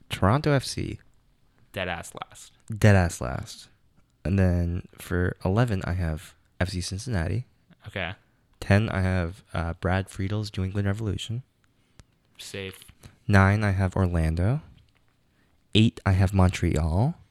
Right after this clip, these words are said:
Speaker 2: Mm-hmm.
Speaker 1: All right, now here's where it get, gets might, maybe a little interesting. Next, I have Chicago.
Speaker 2: Mm-hmm.
Speaker 1: Then I have Atlanta.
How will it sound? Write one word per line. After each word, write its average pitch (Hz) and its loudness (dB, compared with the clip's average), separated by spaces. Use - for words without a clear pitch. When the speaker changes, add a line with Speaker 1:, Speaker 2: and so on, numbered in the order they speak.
Speaker 2:
Mm-hmm. 143 -10
Speaker 1:
All 82 0
right, - -4
now - -6
here's 113 2
where 101 0
it 95 -4
get, 87 -2
gets - -4
might, 95 2
maybe 92 2
a - 0
little - -2
interesting. 110 0
Next, 104 2
I 104 4
have 95 4
Chicago. 104 2
Speaker 2:
Mm-hmm. 101 -12
Speaker 1:
Then 95 6
I 104 8
have 95 6
Atlanta. 76 -4